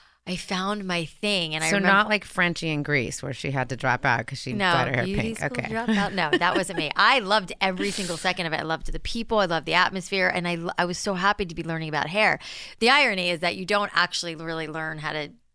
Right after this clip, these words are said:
Speaker 1: do hair that well in most beauty schools unless you're going to, like, a Toni and Guy or a Veda, but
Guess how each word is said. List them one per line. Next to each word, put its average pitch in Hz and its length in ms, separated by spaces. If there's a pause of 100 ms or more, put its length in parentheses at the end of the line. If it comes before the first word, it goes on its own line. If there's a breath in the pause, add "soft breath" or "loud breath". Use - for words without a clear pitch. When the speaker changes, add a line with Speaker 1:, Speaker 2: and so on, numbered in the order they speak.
(200)
Speaker 1:
do 156 160
hair 151 220
that 143 180
well 151 220
in 147 140
most 151 260
beauty 147 180
schools 151 280
unless 160 360
you're 156 80
going 151 200
to, - 100
like, 143 120
a 139 40
Toni 143 300
and 139 100
Guy 143 220
or 139 120
a 139 60
Veda, 165 320
but 156 180